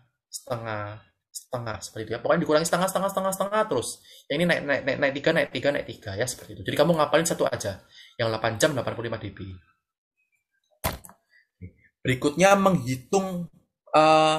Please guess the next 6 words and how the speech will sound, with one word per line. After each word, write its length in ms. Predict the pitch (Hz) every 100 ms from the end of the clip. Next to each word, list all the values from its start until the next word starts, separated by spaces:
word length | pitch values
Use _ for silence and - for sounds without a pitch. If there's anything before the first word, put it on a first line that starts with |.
| 156 _ _
pemakaian 720 | - 160 156 165 160 175 175 - _ _ _
noise 480 | 143 151 160 156
reduction 320 | 135 127 147 139
rate, 240 | 143 - 143
noise 240 | 151 147
reduction 560 | 147 120 120 - 143